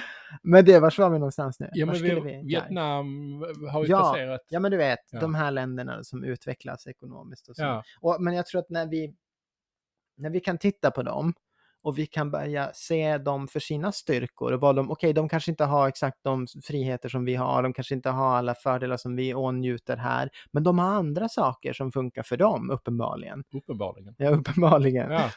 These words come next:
Speaker 1: Och då, och vad är värdet utav det? Vad är
Speaker 2: Exakt.
Speaker 1: värdet utav att man vet v-,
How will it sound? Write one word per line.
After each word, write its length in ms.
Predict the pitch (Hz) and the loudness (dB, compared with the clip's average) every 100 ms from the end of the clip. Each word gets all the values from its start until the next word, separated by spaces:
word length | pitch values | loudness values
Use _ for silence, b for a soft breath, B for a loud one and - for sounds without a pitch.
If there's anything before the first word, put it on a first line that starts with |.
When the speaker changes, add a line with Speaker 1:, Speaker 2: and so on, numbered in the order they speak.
| - | 2
Speaker 1:
Och 160 | 160 | 2
då, 100 | 165 | 4
och 200 | 170 156 | 0 0
vad 160 | 143 147 | 2 4
är 60 | |
värdet 440 | 143 147 127 135 - | 4 2 2 -2 -8
utav 240 | - 117 | -10 -10
det? 180 | 127 98 | -8 -8
Vad 120 | 135 | -2
är 40 | 147 | 0
Speaker 2:
Exakt. 180 | 151 156 | 2 2
Speaker 1:
värdet 340 | 143 147 - | 0 -2 -6
utav 320 | 139 135 131 | -8 -6 -4
att 160 | 131 - | -4 -6
man 220 | 135 131 | -6 -6
vet 480 | 139 208 233 123 - - - _ 147 | -2 -2 0 -2 -6 -20 -20 _ -20
v-, 60 | 131 | -18